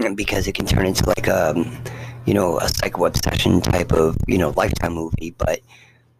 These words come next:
you know, I've been with my wife thirty-four years, and I never minded being her favorite person. You know, I dealt with the ups and the downs. I dealt with everything. Thirty-four years, my God, that, that hasn't been something I haven't dealt with. But what I am hurt was,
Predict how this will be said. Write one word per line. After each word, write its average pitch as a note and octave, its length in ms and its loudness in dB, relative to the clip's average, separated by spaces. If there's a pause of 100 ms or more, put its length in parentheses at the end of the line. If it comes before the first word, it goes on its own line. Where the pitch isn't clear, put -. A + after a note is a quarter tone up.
(360)
you G2 100 -6
know, D#2+ 160 -2
I've G2+ 180 -2
been G2+ 180 0
with G2 200 -2
my G2 100 -4
wife G2 260 -2
thirty-four G#2 360 -2
years, G#2 460 -2
and G2 300 -2 (320)
I G#2 40 -2
never G2+ 220 -2
minded G#2 260 -2
being G2 180 -4
her - 100 -6
favorite F2+ 320 0
person. F2+ 460 -8 (440)
You F#2+ 80 -6
know, E2+ 140 0
I G2+ 120 -2
dealt G#2 180 0
with - 100 -6
the G#2+ 120 -2
ups G#2 180 -2
and G2+ 120 0
the G2 40 -4
downs. G2 600 -2 (260)
I G#2 100 -2
dealt - 180 0
with G2 100 -2
everything. F#2 480 -2
Thirty-four G#2+ 340 0
years, G2+ 260 0
my F#2+ 120 -6
God, G#2 260 -2
that, G2+ 180 -2
that - 60 -2
hasn't G2 260 0
been G2 60 -2
something G2 240 -2
I F2+ 60 0
haven't G2+ 280 -4
dealt E2 180 -2
with. F2 160 -6 (680)
But - 120 -2
what F#2 140 2
I G2 260 -2 (1500)
am A2+ 140 0
hurt G2+ 260 0
was, G2 460 -2